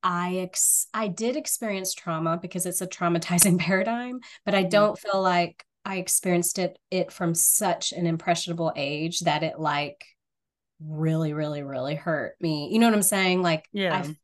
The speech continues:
Speaker 1: that's, that might be, 'cause I've just met people who cannot stick around. They cannot even be in a progressive church. They've just been too harmed.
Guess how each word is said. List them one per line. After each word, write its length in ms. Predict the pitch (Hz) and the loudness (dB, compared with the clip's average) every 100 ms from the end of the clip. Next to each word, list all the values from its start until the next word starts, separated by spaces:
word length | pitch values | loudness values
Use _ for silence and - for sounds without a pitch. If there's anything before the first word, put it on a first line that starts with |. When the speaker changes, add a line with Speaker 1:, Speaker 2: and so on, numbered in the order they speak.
| _ | _
Speaker 1:
that's, 220 | 202 202 - _ 196 | -6 -4 -8 _ -2
that 240 | 214 226 | 0 0
might 320 | 208 202 202 | 0 -2 -2
be, 200 | 202 190 | -2 -4
'cause 180 | 185 240 | -2 -2
I've 180 | 226 277 | 0 2
just 180 | 294 277 | 2 2
met 260 | 208 190 - | 2 -2 -4
people 260 | 196 185 175 | -8 -6 -2
who 140 | 175 | -2
cannot 760 | 165 - 185 170 165 165 143 - - - - | -4 -2 2 4 4 4 2 -4 -10 -14 -10
stick 340 | - - 170 | -8 -8 -8
around. 540 | 156 110 - - 180 - | -10 -10 -14 -18 -18 -6
They 120 | 190 196 | -2 -2
cannot 340 | - 220 196 | 0 2 2
even 200 | 180 165 | 2 2
be 100 | 165 | 2
in 120 | 156 | 0
a 40 | 151 | -2
progressive 520 | 160 156 127 - - | -6 -6 -6 -6 -6
church. 320 | - 123 - | -8 -8 -2
They've 140 | 175 170 | -2 0
just 240 | 247 - | -2 0
been 260 | 208 170 165 | 2 2 0
too 260 | - 277 | 0 2
harmed. 540 | 226 196 190 196 196 | 4 2 2 -4 -8